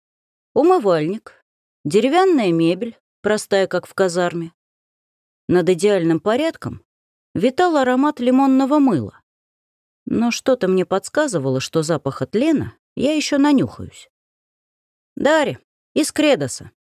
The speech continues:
Северное Королевство. Слышала про такое?» Я чуть не взвилась от счастья и удивления. «То есть ты не аландарка?»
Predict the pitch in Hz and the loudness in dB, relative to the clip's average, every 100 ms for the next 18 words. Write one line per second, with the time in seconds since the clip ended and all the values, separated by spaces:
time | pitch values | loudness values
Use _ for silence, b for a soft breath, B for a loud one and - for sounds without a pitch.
0 | _ _ - - 240 185 202 196 226 240 | _ _ -2 2 2 2 0 -2 0 0
1 | 233 143 - 85 - _ _ _ _ - | 0 -4 -8 -18 -20 _ _ _ _ -6
2 | 294 403 381 285 - 170 180 175 165 127 | 0 0 2 -2 -2 -4 -4 -2 -2 -4
3 | - _ _ _ _ _ _ _ _ _ | -8 _ _ _ _ _ _ _ _ _
4 | _ - 160 165 175 - 214 240 240 214 | _ -6 -4 0 -2 -2 -2 0 0 -2
5 | 254 320 233 - 156 - - 330 - 135 | -2 0 0 -2 -6 -6 -4 -4 -4 -8
6 | 123 - 170 190 262 277 208 120 - _ | -6 -4 -2 0 0 0 0 -2 -8 _
7 | _ _ _ _ _ _ _ 247 277 254 | _ _ _ _ _ _ _ 2 2 0
8 | - _ - 247 247 254 262 311 311 381 | -8 _ 0 2 4 2 2 2 4 2
9 | - - | 0 -10